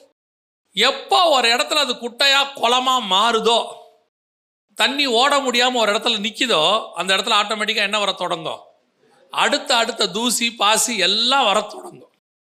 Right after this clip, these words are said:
இவங்க ஜனங்க எப்போ ஒரு இடத்துல உட்கார்ந்தாங்களோ, அடுத்து கர்த்தருக்கு விரோதமான காரியங்கள் ஒவ்வொன்றாய் செய்ய ஆரம்பித்தார்கள்.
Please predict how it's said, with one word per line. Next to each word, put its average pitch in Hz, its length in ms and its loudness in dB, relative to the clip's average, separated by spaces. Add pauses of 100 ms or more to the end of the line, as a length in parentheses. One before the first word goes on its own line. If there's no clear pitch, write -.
(340)
இவங்க 233 240 0
ஜனங்க 330 440 2
எப்போ 262 320 2
ஒரு 254 160 4
இடத்துல 233 380 0
உட்கார்ந்தாங்களோ, 202 760 0 (520)
அடுத்து 277 400 -2
கர்த்தருக்கு 262 560 0
விரோதமான 233 540 0
காரியங்கள் 190 500 -4
ஒவ்வொன்றாய் 196 540 -4
செய்ய 180 300 -4
ஆரம்பித்தார்கள். 143 720 -6